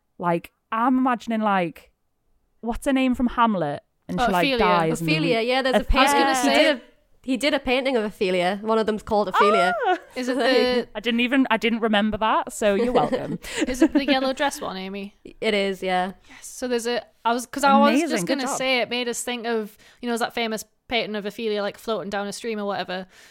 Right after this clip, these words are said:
Speaker 2: Um, there's one which obviously makes you think of that, and I assume
Speaker 3: Mm-hmm.
Speaker 2: that's the one called Ophelia, and it's
Speaker 3: <laughs> Yeah.
Speaker 2: beautiful, so lovely.
Speaker 1: It is.
Speaker 3: It is.
Speaker 1: In th-, in fact, I think that was my favourite from that collection.
Speaker 3: Yeah, I agree.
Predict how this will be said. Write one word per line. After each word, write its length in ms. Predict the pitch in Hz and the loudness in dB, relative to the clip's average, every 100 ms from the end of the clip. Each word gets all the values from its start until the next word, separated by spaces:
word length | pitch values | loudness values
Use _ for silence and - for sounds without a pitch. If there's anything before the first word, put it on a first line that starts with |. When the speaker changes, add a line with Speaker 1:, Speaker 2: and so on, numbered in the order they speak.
| _ - | _ -8
Speaker 2:
Um, 460 | 208 202 202 196 - _ _ _ _ _ - | -4 -4 -6 -10 -14 _ _ _ _ _ -10
there's 220 | 196 170 | -10 -8
one 320 | 190 185 196 190 | -8 -6 -8 -8
which 280 | 202 - - _ - | -10 -10 -18 _ -10
obviously 260 | 208 190 202 | -10 -8 -10
makes 180 | 190 | -10
you 40 | - | -10
think 140 | 226 | -12
of 60 | 202 | -6
that, 300 | 202 240 - | -4 -6 -10
and 240 | - 196 196 | -12 -10 -10
I 80 | |
assume 180 | 190 208 | -6 -4
Speaker 3:
Mm-hmm. 80 | 202 | -2
Speaker 2:
that's 180 | 285 - | -4 -6
the 60 | 269 | -10
one 100 | 269 | -8
called 180 | 285 | -8
Ophelia, 380 | 294 226 185 190 - | -8 -8 -8 -10 -8
and 120 | 220 | -8
it's 240 | 247 - - | -8 -12 -14
Speaker 3:
<laughs> 80 | - | -6
Yeah. 240 | 214 180 - | -4 -4 -8
Speaker 2:
beautiful, 520 | 208 175 190 190 185 | -10 -12 -10 -10 -14
so 240 | - - 247 | -14 -8 -6
lovely. 480 | 190 - 165 175 - | -6 -10 -10 -12 -10
Speaker 1:
It 100 | 185 | -6
is. 280 | 165 160 156 | -4 -4 -2
Speaker 3:
It 20 | 190 | -2
is. 300 | 185 190 - _ _ - | -4 -6 -14 _ _ -2
Speaker 1:
In 80 | 262 | 0
th-, 100 | - | 2
in 140 | 320 | 2
fact, 220 | - 359 - | 2 0 0
I 40 | |
think 220 | 240 285 | 0 0
that 160 | 277 277 | 2 0
was 140 | 277 | 0
my 160 | 262 247 | 2 2
favourite 540 | - 214 226 240 220 | 2 0 0 2 0
from 200 | - 208 | 0 0
that 160 | 185 - | 0 -2
collection. 300 | - 165 185 | 0 -2 0
Speaker 3:
Yeah, 280 | 160 160 156 | 0 0 -2
I 140 | - 180 | -6 -8
agree. 420 | 175 175 170 170 | -4 -2 -2 -4